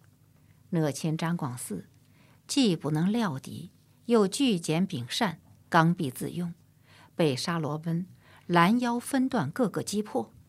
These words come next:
只有下寨之败，松冈被困，刷京寺失守，蒙屈受辱，由着沙罗奔摆弄条理。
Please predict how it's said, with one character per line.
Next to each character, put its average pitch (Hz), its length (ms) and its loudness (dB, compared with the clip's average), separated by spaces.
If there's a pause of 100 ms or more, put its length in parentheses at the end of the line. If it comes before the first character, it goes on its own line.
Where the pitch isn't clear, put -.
(480)
只 160 220 4
有 - 320 -4 (260)
下 156 460 -2
寨 135 260 -8
之 147 160 -8
败， - 320 -10 (540)
松 165 420 2
冈 147 260 -2
被 156 200 -4
困， 143 340 -8 (420)
刷 170 400 -2
京 175 300 0
寺 151 220 -6
失 208 200 0
守， - 360 -4 (560)
蒙 156 340 2
屈 170 300 -2
受 160 320 0
辱， - 320 -16 (560)
由 180 340 6
着 190 160 -2
沙 151 240 -4
罗 139 160 -6
奔 143 280 -8 (360)
摆 127 220 2
弄 143 160 0
条 - 260 -10
理。 - 220 -12